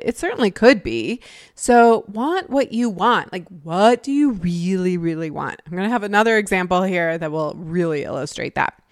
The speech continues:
So we do the designing. We create it on paper and in our mind first. We get really specific. We, like, savor in our minds that end goal when we're harvesting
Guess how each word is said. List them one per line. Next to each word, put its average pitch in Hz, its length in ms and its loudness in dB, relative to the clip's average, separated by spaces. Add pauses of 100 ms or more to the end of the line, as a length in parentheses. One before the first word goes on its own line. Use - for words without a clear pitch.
(460)
So 262 680 4
we 226 240 -2
do 240 580 2
the 269 160 0
designing. 196 800 -2
We 185 200 -8
create 208 600 4
it 254 220 6
on 208 200 0
paper 190 800 0
and 170 160 -8
in 185 160 -4
our 190 180 -2
mind 180 440 -6
first. 175 340 -4
We 175 80 -10
get 220 220 -10
really 269 500 -6
specific. 240 800 -4 (360)
We, 254 480 -2 (120)
like, 202 180 -16
savor 226 1120 0
in 254 200 2
our 254 180 2
minds 208 720 2
that 196 300 2
end 202 340 -2
goal 175 380 4
when 160 180 -4
we're 190 160 -2
harvesting 185 1300 -2